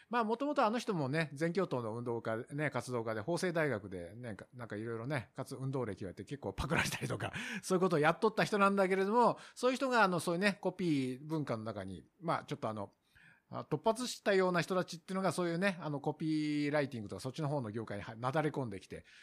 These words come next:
そこでなんかね、八十年代のコピー文化がだんだん盛り上がっていく。で、それがずーっとね、えー、八十年代後半のそのバブルにかけてのいろんなね、文化とかそういう、東京が本当に俄然、えー、あのー、ね、バブルの喧騒っていうのに盛り上がっていく。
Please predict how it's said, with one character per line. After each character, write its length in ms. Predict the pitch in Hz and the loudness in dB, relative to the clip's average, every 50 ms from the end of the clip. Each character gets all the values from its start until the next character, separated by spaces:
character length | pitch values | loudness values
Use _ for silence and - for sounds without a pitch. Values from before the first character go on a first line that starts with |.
| - - | -20 -10
そ 120 | - - 233 | -6 -2 0
こ 80 | 247 | 0
で 100 | 269 277 | 2 2
な 120 | 269 269 254 | 2 2 2
ん 40 | 208 | 0
か 120 | 156 131 | 0 -2
ね、 180 | 135 156 165 - | 0 -2 -2 -2
八 200 | - 151 - - | -4 -4 -4 -4
十 120 | 175 175 170 | -4 -4 -2
年 180 | 175 160 143 | 0 0 0
代 160 | 120 113 98 92 | -2 -4 -6 -8
の 220 | 92 85 80 - - | -8 -10 -12 -10 -8
コ 100 | - 123 | -8 -6
ピ 100 | 113 135 | -4 -4
ー 60 | 127 | -4
文 160 | 117 120 117 104 | -4 -6 -8 -8
化 80 | 104 87 | -8 -10
が 100 | 90 87 | -8 -6
だ 140 | 98 120 | -4 -2
ん 60 | 135 135 | -2 0
だ 100 | 135 120 | 0 -2
ん 80 | 113 | -2
盛 200 | 107 110 110 113 | -4 -4 -4 -4
り 60 | 110 | -4
上 60 | 107 101 | -6 -6
が 80 | 101 | -8
っ 40 | 95 | -10
て 160 | - _ - 73 | -12 _ -16 -16
い 60 | 73 | -16
く。 180 | - - - _ _ - - - - - | -16 -20 -20 _ _ -20 -20 -20 -12 0
で、 240 | 202 233 247 214 - | 4 4 4 4 2
そ 100 | - - | 0 -2
れ 80 | 254 262 | 0 2
が 120 | 262 233 | 2 2
ず 100 | 202 233 | 2 2
ー 180 | 233 233 233 226 | 4 4 4 2
っ 60 | 233 | 2
と 100 | 226 214 | 0 0
ね、 240 | 214 233 240 233 - _ - - - | 2 2 0 -2 -4 _ -20 -16 -10
え 220 | - 185 180 175 170 | -4 -2 0 2 2
ー、 40 | 151 | 0
八 200 | 160 156 - 185 | 0 0 0 -2
十 60 | 185 | 0
年 140 | 185 170 156 | 0 0 0
代 160 | 139 120 110 | 0 -2 -2
後 180 | - 139 131 | 0 0 0
半 160 | 113 123 123 117 | 0 0 -2 -6
の 40 | |
そ 120 | 107 - 120 | -6 -6 -6
の 60 | 107 | -2
バ 160 | 104 143 160 | 0 2 2
ブ 100 | 165 160 | 2 0
ル 80 | 135 120 | -2 -2
に 40 | 107 | -4
か 140 | 117 107 | -4 -6
け 80 | 98 98 | -6 -6
て 100 | 87 90 | -8 -10
の 100 | 90 90 | -10 -8
い 80 | 98 113 | -6 -6
ろ 120 | 127 123 | -6 -6
ん 20 | |
な 80 | 123 135 | -4 -4
ね、 100 | 156 175 | -4 -4
文 180 | 151 151 156 135 | -2 -2 -4 -4
化 120 | - 104 | -4 -4
と 80 | 98 98 | -6 -8
か 80 | 98 | -8
そ 140 | - 120 110 | -6 -6 -6
う 40 | 101 | -6
い 40 | 101 | -8
う、 60 | - - - - _ | -10 -14 -20 -4 _
東 180 | - 220 254 233 | 4 4 4 6
京 140 | 262 254 240 | 6 4 6
が 120 | 233 214 | 6 6
本 140 | 175 208 240 | 6 6 4
当 80 | 254 247 | 4 2
に 80 | 240 | 4
俄 160 | 202 180 185 190 | 4 6 6 6
然、 300 | 202 240 233 214 156 - - - - - - - - - - | 8 8 6 6 4 2 -4 -16 -20 -20 -20 -20 -20 -8 -4
え 100 | - 175 | -2 0
ー、 20 | |
あ 40 | 180 | 0
の 800 | 180 180 175 180 175 175 170 170 170 170 165 160 160 160 156 151 151 | 0 0 0 0 2 2 2 2 2 2 2 0 0 0 0 0 0
ー、 40 | 165 | 0
ね、 220 | 185 170 131 - - _ | 0 0 0 -2 -4 _
バ 180 | - 127 175 220 | 0 2 4 4
ブ 80 | 220 208 | 4 2
ル 120 | 185 160 | 2 0
の 140 | 135 127 113 | 0 0 -2
喧 160 | - - 147 | -2 -2 -2
騒 280 | 147 - - 156 139 139 | 0 0 0 0 -2 -2
っ 40 | 139 | -2
て 100 | - 131 | -4 -6
い 40 | 120 | -6
う 40 | 110 | -6
の 80 | 104 | -8
に 60 | 98 95 | -8 -4
盛 180 | 104 131 170 208 | -2 2 4 4
り 60 | 220 | 4
上 60 | 214 | 4
が 80 | 208 208 | 2 0
っ 100 | 196 202 | 0 -2
て 80 | 170 | -4
い 80 | 135 113 | -4 -4
く。 200 | - 92 78 | -4 -8 -10